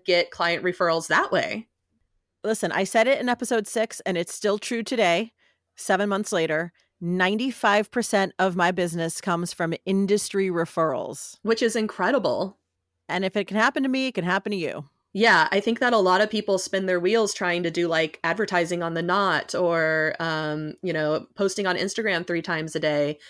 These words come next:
Speaker 1: And, you know, there's, those things aren't wrong, but I feel like time and money is better spent taking a friend out to coffee <laughs>
Speaker 2: Yep.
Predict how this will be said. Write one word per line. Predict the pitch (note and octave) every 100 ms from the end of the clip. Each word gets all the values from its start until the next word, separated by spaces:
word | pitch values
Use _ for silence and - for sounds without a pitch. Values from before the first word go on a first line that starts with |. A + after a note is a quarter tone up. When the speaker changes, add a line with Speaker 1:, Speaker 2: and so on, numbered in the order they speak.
| - -
Speaker 1:
And, | F#3 F3 E3+ F3 E3+ G#3+
you |
know, | F#3+ F3+ - G3
there's, | G3 G3
those | G3 A#3 B3+
things | B3+ A3
aren't | G3 F#3+ F3
wrong, | F#3+ D4+ D#3 D#3 A#3 - _ _ _ -
but | B3 C4 E3 - - - _ _ _ _ -
I | F#3
feel | A3+ G#3+
like | G3+ F#3 - -
time | - G#3+ A3
and | F3 F3
money | E3+ C4+ F3
is | D3+ E3+
better | E3+ D#3+ E3
spent | - G3+ A#3
taking | - F#3+ F#3+ F3
a | D3+
friend | - D#3+ A#3+
out | - E3+ -
to | D#3
coffee | - G#3+ - D3+ - B3+ - C4+ C4+ -
<laughs> | D4+ - D4+ - C4+ - C4+
Speaker 2:
Yep. | E3 F#3 A#3